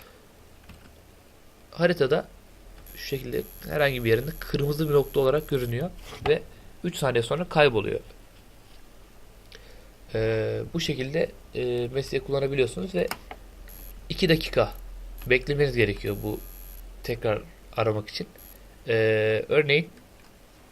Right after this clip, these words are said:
bir levelde iki dakika. Daha sonra tabi bu süre düşüyor.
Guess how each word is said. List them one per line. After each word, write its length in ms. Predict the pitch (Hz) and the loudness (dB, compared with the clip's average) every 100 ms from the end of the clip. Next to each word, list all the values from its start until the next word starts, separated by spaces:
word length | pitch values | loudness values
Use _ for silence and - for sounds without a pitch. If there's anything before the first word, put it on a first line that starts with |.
| - - | -20 -4
bir 180 | 139 156 | 4 8
levelde 360 | 139 110 117 - | 8 8 4 0
iki 180 | - 131 | -2 0
dakika. 420 | 120 - 147 - - - - - - | 0 2 2 2 -8 -20 -20 -20 0
Daha 160 | 147 139 | 4 6
sonra 220 | 135 127 | 4 0
tabi 200 | 123 123 | 2 0
bu 60 | 123 | -2
süre 280 | - 127 123 | -2 0 0
düşüyor. 360 | 113 113 127 | -4 -2 -2